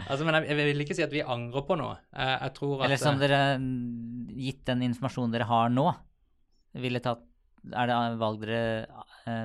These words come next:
Speaker 2: ville gjort, tatt annerledes da?
Speaker 1: Personlig så tror jeg,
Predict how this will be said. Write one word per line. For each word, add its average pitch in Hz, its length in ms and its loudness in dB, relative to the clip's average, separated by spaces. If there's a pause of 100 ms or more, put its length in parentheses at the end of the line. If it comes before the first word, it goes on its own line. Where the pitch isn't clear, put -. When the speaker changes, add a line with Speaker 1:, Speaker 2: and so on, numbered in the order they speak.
Speaker 2:
ville 113 240 -4 (320)
gjort, 120 140 -10 (100)
tatt 120 220 -6
annerledes 104 340 -4 (160)
da? - 60 -8 (720)
Speaker 1:
Personlig 190 540 2 (100)
så 151 100 -4
tror 156 300 2
jeg, 127 320 4